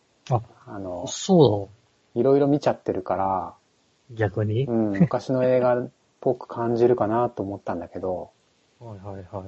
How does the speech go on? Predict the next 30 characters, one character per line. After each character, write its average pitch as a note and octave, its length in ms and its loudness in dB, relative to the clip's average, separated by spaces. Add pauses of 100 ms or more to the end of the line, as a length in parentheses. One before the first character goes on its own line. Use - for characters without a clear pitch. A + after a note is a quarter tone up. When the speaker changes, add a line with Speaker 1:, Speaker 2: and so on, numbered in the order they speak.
Speaker 2:
逆 D3 300 -2
に G3+ 80 2
シ G#3 220 2
ー G#3 40 6
ジ G#3 120 6
ー - 20 8
も C#3 120 4
な A2 160 -2
い G2 80 -4
し、 - 160 -6 (140)
も F#2+ 200 -4
う - 40 -10
本 B2 180 -8
当 C#3+ 120 -4
に C#3 260 -2
こ A#2 400 2 (160)
う、 - 20 -6
な A2 60 -4
ん G#2+ 60 -6
て - 100 -10
い - 20 -10
う D#2+ 40 -10
の？ F2+ 120 -16 (760)
演 C3 220 4
技 G2 160 0
と A2+ 480 4 (420)
Speaker 1:
う - 20 -20
ん。 G#2+ 40 -18 (320)
Speaker 2:
脚 - 280 -8
本 G#2+ 400 -4